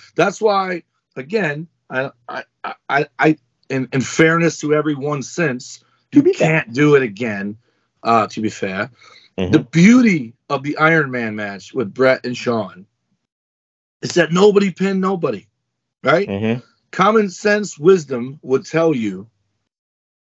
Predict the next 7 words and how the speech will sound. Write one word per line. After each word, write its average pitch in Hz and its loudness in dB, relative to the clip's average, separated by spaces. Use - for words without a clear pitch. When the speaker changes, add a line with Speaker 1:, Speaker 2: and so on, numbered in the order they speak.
Speaker 1:
Bret 156 2
would 196 -4
have 185 -4
got 196 -6
the 165 -8
first 156 -6
win, 110 -10